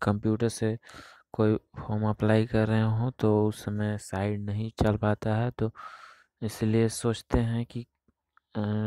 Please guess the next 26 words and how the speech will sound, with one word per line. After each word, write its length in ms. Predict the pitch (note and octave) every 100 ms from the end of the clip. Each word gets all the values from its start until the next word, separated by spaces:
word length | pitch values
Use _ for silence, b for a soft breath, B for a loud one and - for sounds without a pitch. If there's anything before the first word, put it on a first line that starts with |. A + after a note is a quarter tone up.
| G#2+
रात 280 | A2 A2+ -
को 160 | - A2
ही 280 | G#2+ A#2 A#2+
इसको 460 | - - A2+ C3 _
अप्लाई 360 | A2 A2+ G#2 G#2
करेंगे, 520 | - G#2 A2+ A#2 C3+
लेकिन 340 | B2 G#2+ G#2+ A2+ B B B B B -
टाइम 220 | G#2+ G#2+
नहीं 180 | G#2+ A2
मिल 160 | A2 G#2+
पाता 380 | A2 G#2 -
है। 180 | A2 B2
फिर 280 | B2+ A2 G#2+
सोचते 380 | - G#2+ - A2
हैं 100 | A2
कि 100 | A2
मोबाइल 380 | A2 G#2+ A2 A2
से 200 | - G#2+
करेंगे, 400 | G#2+ A2 A2 A#2+
तो 140 | A2+
मोबाइल 400 | G#2 G2 G#2 G#2+
से 160 | G2+ G#2
करने 340 | - G#2 G#2
के 120 | G2+
बाद 280 | G2+ G2+ G2+ - B B B B B B B _ _ _
एक 180 | A2 A2